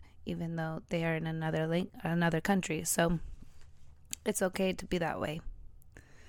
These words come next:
And if you don't know the language after living somewhere for a long time, I have no judgment at all, because I know how hard it is. And if you're just trying to survive, learning another whole language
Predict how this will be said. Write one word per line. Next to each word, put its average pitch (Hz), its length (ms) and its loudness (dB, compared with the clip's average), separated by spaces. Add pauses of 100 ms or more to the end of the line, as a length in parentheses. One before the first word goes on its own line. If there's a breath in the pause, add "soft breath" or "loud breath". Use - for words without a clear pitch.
(360 soft breath)
And 196 160 12
if - 220 8
you 202 80 10
don't 185 260 12
know 180 200 12
the 226 140 12
language 180 640 8 (360 loud breath)
after 190 280 10
living 180 340 8
somewhere 180 400 4
for 185 160 6
a 185 100 8
long 175 260 6
time, 175 300 4
I 175 120 6
have 202 280 6
no 180 280 8
judgment 175 580 6
at 180 260 4
all, 170 300 6
because 175 680 6 (120)
I 208 160 8
know 190 260 10
how 190 280 6
hard 170 360 6
it 185 220 6
is. 196 360 8 (120)
And 175 460 8 (320)
if 196 200 6
you're 175 140 6
just 180 320 6
trying 175 380 6
to 180 340 6
survive, 175 760 8 (420 loud breath)
learning 180 380 6
another 180 460 6
whole 180 480 6
language 185 640 4